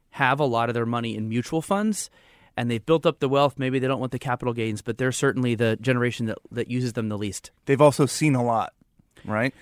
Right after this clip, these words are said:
Speaker 2: And this year has been an interesting one. You know, we've had, we've been on this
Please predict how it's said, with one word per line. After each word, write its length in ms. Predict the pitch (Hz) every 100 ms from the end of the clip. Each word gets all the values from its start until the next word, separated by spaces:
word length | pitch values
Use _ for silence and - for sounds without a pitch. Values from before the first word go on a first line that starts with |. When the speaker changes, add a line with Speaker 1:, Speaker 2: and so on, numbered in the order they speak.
| - _
Speaker 2:
And 320 | 143 131 127 -
this 300 | 139 165 156
year 220 | 139 156
has 100 | 131
been 160 | 147
an 80 | 135
interesting 500 | 127 123 123 - 127
one. 300 | 120 131 143
You 60 | 131
know, 100 | 123
we've 140 | 123
had, 160 | 143 135
we've 180 | 147 120
been 140 | 135
on 100 | 135
this 220 | 123 -